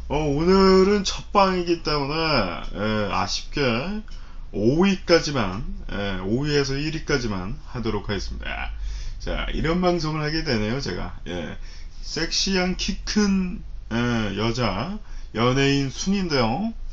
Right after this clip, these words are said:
자, 뭐 한번 봐보도록 하겠습니다. 오 위입니다. 예, 잠시만요. 오 위는 솔리 씨가 닿나요? 예. 개인적으로 이분은 그 섹시하기보다는 조금,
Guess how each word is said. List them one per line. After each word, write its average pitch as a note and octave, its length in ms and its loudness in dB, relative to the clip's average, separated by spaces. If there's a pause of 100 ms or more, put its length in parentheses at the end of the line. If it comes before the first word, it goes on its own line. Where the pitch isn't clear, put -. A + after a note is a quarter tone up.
(400)
자, A#2+ 600 0
뭐 A#2 120 2
한번 D#3 520 0
봐보도록 B2+ 760 0
하겠습니다. F#2+ 640 -2
오 B2 200 4
위입니다. E3+ 520 2 (440)
예, A2+ 200 2
잠시만요. A#2 760 0 (640)
오 D#3+ 180 6
위는 A3 500 6 (340)
솔리 A#3 440 10
씨가 G#3 300 10
닿나요? A#2+ 580 2
예. F#2+ 480 -2 (280)
개인적으로 G#3 420 8
이분은 G#3 500 2
그 D3+ 440 -2
섹시하기보다는 E3+ 1300 2
조금, F#3 420 0